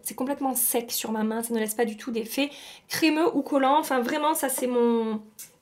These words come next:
c'est mon choix numéro un. Je, je pense que de tous les produits que je vous présente aujourd'hui, si je devais n'en garder qu'un côté, euh, make-up, euh, qui résiste à tout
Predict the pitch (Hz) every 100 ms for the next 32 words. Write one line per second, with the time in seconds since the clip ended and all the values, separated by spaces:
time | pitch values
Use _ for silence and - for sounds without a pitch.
0 | - _ - 330 294 339 - - 403 381
1 | 349 311 294 302 330 339 254 233 226 262
2 | 240 330 349 - 285 240 247 - 339 339
3 | - 269 285 285 233 240 277 277 285 269
4 | 247 233 220 262 320 - - - - -
5 | - 262 311 381 330 311 262 285 - 330
6 | 320 285 285 285 277 247 240 240 240 269
7 | - 226 214 208 202 196 202 208 233 -
8 | 262 - - - 285